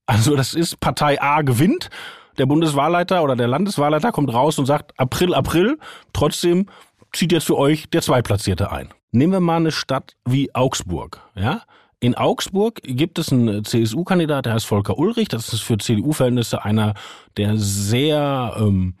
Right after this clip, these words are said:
differenziert, großstädtisch argumentiert, der sehr in die Mitte zielt. Und der hatte als, äh, Gegenkandidat Claudia Roth, die ja sehr laut und sehr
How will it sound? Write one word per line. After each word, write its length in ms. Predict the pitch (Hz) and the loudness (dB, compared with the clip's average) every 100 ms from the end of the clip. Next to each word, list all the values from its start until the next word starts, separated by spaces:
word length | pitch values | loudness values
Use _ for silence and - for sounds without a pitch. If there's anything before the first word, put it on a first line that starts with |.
| _ _ | _ _
differenziert, 880 | 180 202 196 160 143 - 147 143 131 | -2 0 2 2 0 0 0 0 0
großstädtisch 720 | 123 151 170 - 143 131 127 | 0 0 0 0 -2 0 -2
argumentiert, 840 | - 123 120 117 110 - 123 120 117 | 0 0 2 2 0 0 2 2 2
der 80 | 110 | 0
sehr 180 | 131 | 0
in 80 | 127 | 0
die 80 | 117 | 2
Mitte 300 | 143 214 208 | 2 0 -4
zielt. 420 | - 196 214 247 - - - - - | -4 0 0 -2 -8 -18 -18 -18 -4
Und 160 | 135 | -2
der 200 | 175 190 | 0 0
hatte 300 | 180 180 190 | 0 -2 -2
als, 300 | 135 135 - | -2 -4 -4
äh, 280 | 117 123 127 | -2 0 0
Gegenkandidat 760 | 123 135 196 170 160 135 139 - | 0 -2 0 0 0 0 -2 0
Claudia 360 | 113 113 127 | 0 2 2
Roth, 540 | 117 123 110 92 - - _ - - | 2 4 2 0 -6 -16 _ -14 -4
die 140 | 135 | 0
ja 120 | 131 | 0
sehr 180 | 90 98 | 0 0
laut 460 | 151 208 233 185 170 | 0 2 4 2 2
und 140 | 143 | 0
sehr 480 | 120 123 120 113 104 | 2 2 2 0 -2